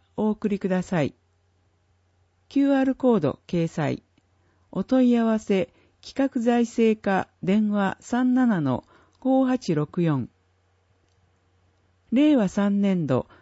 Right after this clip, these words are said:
熱中症対策事業、熱中症の予防に役立つ、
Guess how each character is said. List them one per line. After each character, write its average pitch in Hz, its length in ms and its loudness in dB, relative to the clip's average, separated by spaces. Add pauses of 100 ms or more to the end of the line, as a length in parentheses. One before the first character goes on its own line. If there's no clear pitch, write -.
(120)
熱 180 300 -2
中 277 220 0
症 254 260 0
対 247 240 0
策 226 300 -2
事 202 180 0
業、 131 300 -2 (580)
熱 196 240 0
中 269 220 0
症 254 260 2
の 240 140 2
予 233 140 4
防 226 220 2
に 220 120 2
役 214 220 0
立 185 440 -2
つ、 - 40 -20